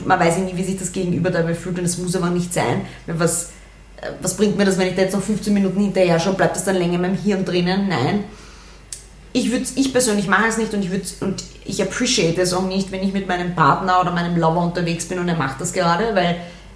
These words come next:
er hat genug Stunden des Tages, wo er allein unterwegs ist und das dann aus sich austoben kann. Was ich definitiv empfehlen würde, ist,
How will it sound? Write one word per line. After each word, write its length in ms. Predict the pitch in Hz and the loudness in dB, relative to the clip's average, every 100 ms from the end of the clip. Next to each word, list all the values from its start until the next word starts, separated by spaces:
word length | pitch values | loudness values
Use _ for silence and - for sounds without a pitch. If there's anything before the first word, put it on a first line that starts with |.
| - - - | -20 -6 4
er 100 | 196 | 4
hat 140 | 190 | 4
genug 200 | 214 214 | 2 2
Stunden 400 | - 226 208 202 | 0 0 2 2
des 140 | 185 - | 0 2
Tages, 420 | 160 170 185 - | 2 4 0 0
wo 140 | 180 | 2
er 80 | 180 | 4
allein 240 | 175 160 | 6 4
unterwegs 420 | 180 180 175 165 - | 2 0 0 0 -2
ist 80 | 185 | -2
und 80 | |
das 120 | 175 180 | -2 -2
dann 160 | 180 | -2
aus 260 | 180 165 - | 0 -2 -2
sich 120 | 180 | -2
austoben 500 | - 165 - 175 175 | 0 0 2 0 2
kann. 260 | 165 165 220 - - | 2 2 0 -6 -2
Was 160 | 196 | 0
ich 140 | 180 175 | 0 2
definitiv 480 | 233 277 269 240 220 | 4 4 2 0 -2
empfehlen 400 | 220 196 190 190 | 0 0 0 0
würde, 180 | 190 190 | 0 0
ist, 200 | 185 | -2